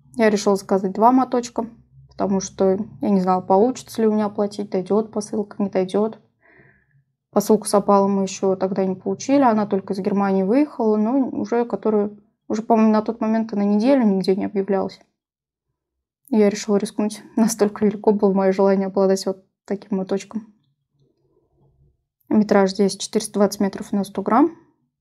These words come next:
Состав тоже семьдесят пять процентов шерсти, двадцать пять процентов полиамид, то ли нейлон, непонятно. Номер цвета двадцать один восемьдесят четыре.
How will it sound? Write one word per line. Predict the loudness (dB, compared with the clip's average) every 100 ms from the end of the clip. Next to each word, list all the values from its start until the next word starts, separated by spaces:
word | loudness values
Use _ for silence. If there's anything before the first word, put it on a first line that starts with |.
| _ _ -10
Состав | -4 -6 0 0 0 -6 _ -6
тоже | -2 -2 -2
семьдесят | 0 -2 0
пять | -2 0
процентов | -2 -2 -2 0
шерсти, | -2 -2 -4
двадцать | -4 -2
пять | -4 -6 -16 -6
процентов | -4 -2 -4 -2
полиамид, | 2 2 2 0
то | 0
ли | 2
нейлон, | 2 0 0 0
непонятно. | -2 -2 -2 -2 -2 -4 -6 _ _ _ _ _ _ _ _ _ _ _ _ _ -20 -20 -20 -20 -20 _ _ 0
Номер | 2 2 2
цвета | 0 0 0
двадцать | 0 0 0
один | 0 0 0
восемьдесят | -2 -4 -6 -6
четыре. | -14 -14 -16